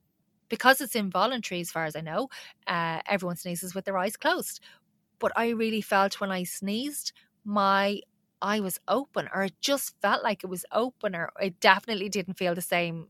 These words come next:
as normal. So that was something that was very random. It was kind of funny, but kind of freaky as well. It was kind of weird.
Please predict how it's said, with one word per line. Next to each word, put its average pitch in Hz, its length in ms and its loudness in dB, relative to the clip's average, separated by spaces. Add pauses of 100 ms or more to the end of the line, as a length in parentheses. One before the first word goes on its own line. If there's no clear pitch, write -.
(140)
as 170 180 -2
normal. 160 460 -4
So - 160 -10
that 190 120 6
was 185 100 -6
something 180 280 -6
that - 120 -4
was 175 100 -8
very 185 400 4
random. 165 460 0
It - 60 -16
was 185 100 -10
kind 214 200 0
of 202 60 -6
funny, 208 380 -2
but - 140 -10
kind 165 140 -6
of 156 60 -10
freaky 165 420 -8
as 165 120 -10
well. 156 180 -2
It - 140 -16
was - 80 -18
kind 180 180 -4
of 170 60 -6
weird. 170 320 -4